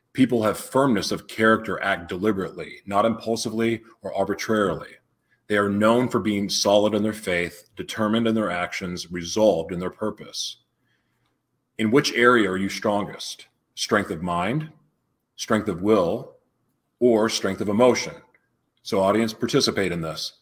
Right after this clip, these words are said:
What area are you strongest? Your strength of your mind, which is the ability to control your thoughts. That could be taking authority. You know, when we get those spiritual attacks or we get those limiting beliefs in our mind that are telling us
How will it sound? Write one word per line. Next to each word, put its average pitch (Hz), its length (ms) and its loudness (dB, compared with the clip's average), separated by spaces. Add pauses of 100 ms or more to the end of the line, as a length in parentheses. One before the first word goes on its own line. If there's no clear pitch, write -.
(460)
What 120 340 2
area 113 600 4
are 95 80 -6
you 95 160 -6
strongest? - 800 -6 (180)
Your 98 100 -8
strength 104 320 -2
of 95 80 -10
your 101 80 2
mind, 92 420 0
which 98 160 -4
is 98 100 -6
the 104 140 0
ability 95 760 0
to - 80 -18
control 98 420 0
your 87 120 -4
thoughts. 87 680 -4 (380)
That 98 120 -6
could 101 120 -4
be 98 120 -2
taking 107 380 0
authority. 101 680 -2 (600)
You 110 120 -6
know, 104 120 0
when 101 160 0
we 101 80 -2
get 101 160 -2
those 95 200 -2
spiritual 104 440 0
attacks 92 500 -2
or 101 40 -8
we 92 100 -2
get 87 180 -6
those 92 240 -4 (340)
limiting 110 440 6
beliefs 101 420 0
in 107 60 -2
our 95 80 0
mind 95 400 0
that 87 80 -6
are 87 80 -4
telling 95 340 -2
us 90 240 -2